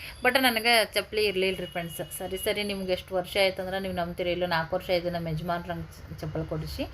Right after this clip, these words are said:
ನಡ್ಬರ್ಕ್ ಒಂದು ಜೊತೆ ತೊಗೊಂಡಿದ್ನೇ, ಅವು ಕಳೆದ್ವು, ನೀವು ನೋಡಿರಿ. ಅದಾದ್ಮೇಗ ಬೂಟ್ ತೊಗೊಂಡಿದ್ದೆ. ಎಲ್ಲಿಗಾರು ಹೋದ್ರೆ ಸೀರೆ ಒಳಗೆ, ಫಂಕ್ಷನ್ದೊಳಗೆ ಬೂಟ್ ಎಲ್ಲ ಸರಿ ಕಾಣಂಗಿಲ್ಲ.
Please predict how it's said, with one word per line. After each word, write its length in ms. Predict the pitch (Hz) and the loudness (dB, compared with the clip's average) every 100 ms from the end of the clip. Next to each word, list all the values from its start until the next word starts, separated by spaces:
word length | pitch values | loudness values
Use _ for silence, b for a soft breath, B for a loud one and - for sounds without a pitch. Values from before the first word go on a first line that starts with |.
| B B B B | B B B B
ನಡ್ಬರ್ಕ್ 380 | 220 190 240 240 | 2 6 4 4
ಒಂದು 580 | 220 214 214 208 208 190 | -2 -2 -4 -6 -8 -4
ಜೊತೆ 260 | 196 214 | -2 -2
ತೊಗೊಂಡಿದ್ನೇ, 560 | 202 202 220 220 185 220 | 0 4 6 4 4 4
ಅವು 200 | 220 202 | 4 6
ಕಳೆದ್ವು, 440 | 190 196 196 190 190 | 6 6 4 0 0
ನೀವು 120 | 233 | -2
ನೋಡಿರಿ. 540 | 202 190 185 196 190 269 B B B - | -2 0 2 2 0 -6 B B B 0
ಅದಾದ್ಮೇಗ 720 | 240 233 226 254 247 254 254 285 269 208 | 8 10 10 8 4 2 4 6 6 6
ಬೂಟ್ 220 | 226 220 214 | 2 2 2
ತೊಗೊಂಡಿದ್ದೆ. 680 | 196 185 180 185 196 - 180 180 190 | 2 2 0 0 0 -2 -12 -8 -2
ಎಲ್ಲಿಗಾರು 360 | 180 180 185 | -2 0 0
ಹೋದ್ರೆ 400 | 190 185 190 190 | 2 0 2 2
ಸೀರೆ 300 | 185 202 190 | 2 2 4
ಒಳಗೆ, 320 | 190 185 185 185 | 4 4 4 0
ಫಂಕ್ಷನ್ದೊಳಗೆ 720 | 190 185 185 185 180 185 180 | -2 -4 -4 0 2 2 0
ಬೂಟ್ 180 | 180 185 | -4 -2
ಎಲ್ಲ 180 | 185 | -4
ಸರಿ 300 | 180 180 175 | -2 -4 -4
ಕಾಣಂಗಿಲ್ಲ. 540 | 175 175 170 180 175 | -4 -4 -2 -2 0